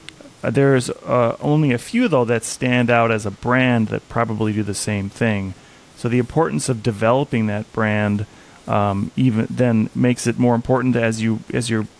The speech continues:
expanding into Amazon. Do you have some tips and tricks that peop-, that you could tell people on how to start branding your product and,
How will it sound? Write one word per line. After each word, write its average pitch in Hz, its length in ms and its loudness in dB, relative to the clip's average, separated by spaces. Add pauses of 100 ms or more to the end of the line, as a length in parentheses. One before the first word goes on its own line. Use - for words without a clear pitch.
expanding 113 460 0
into 110 140 0
Amazon. 120 360 2
Do 120 80 0
you - 20 4
have 143 80 2
some 147 140 0
tips - 360 -2
and 131 100 0
tricks - 400 -2
that 135 160 -4
peop-, 131 160 -12 (180)
that 127 160 -2
you 127 160 0
could - 180 -4
tell 120 180 0
people 143 380 -4
on 120 300 2 (880)
how 131 260 2
to 127 140 -2
start - 380 -2 (180)
branding 120 520 2
your 113 120 2
product 120 640 0
and, 104 260 0